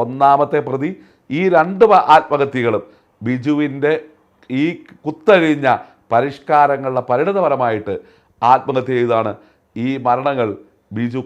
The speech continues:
കൊന്നതാണ് എന്ന് വളരെ കൃത്യമായി ഞാൻ പ്രസ്താവിക്കുകയാണ്. അതുകൊണ്ട് കേരളത്തിൻ്റെ ഒരു കാലഘട്ടത്തിലെ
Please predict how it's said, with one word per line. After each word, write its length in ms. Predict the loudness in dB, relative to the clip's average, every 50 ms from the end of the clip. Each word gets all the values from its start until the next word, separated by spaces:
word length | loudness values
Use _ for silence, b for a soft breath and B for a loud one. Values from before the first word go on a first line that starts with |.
| -2
കൊന്നതാണ് 640 | -2 -2 -2 0 -2 0 0 2 0 0 -2 -2 -6 -8 -10 _ _ _ _ _ -6 -6
എന്ന് 140 | -4 -4 -4 -4
വളരെ 200 | -4 -4 -4 -6 -6 -8
കൃത്യമായി 480 | -10 -8 -8 -6 -6 -4 -4 -4 -6 -8 -10 -14 -20 _ -10 -8
ഞാൻ 120 | -8 -6 -6
പ്രസ്താവിക്കുകയാണ്. 800 | -8 -8 -6 -2 -2 0 0 -2 -4 -6 -6 -4 -4 -4 -6 -8 -12 b b b b b b _ -2
അതുകൊണ്ട് 340 | 0 0 0 0 0 0 0 0 -4 b b b b b b b _ -2
കേരളത്തിൻ്റെ 600 | 0 2 2 2 0 0 -6 -6 -4 -2 0 0 -2 -4 -8 _ _ _ _ _ _ -4
ഒരു 100 | -4 -2 0 2
കാലഘട്ടത്തിലെ 640 | 2 4 4 4 2 0 -2 -4 -8 -6 -6 -6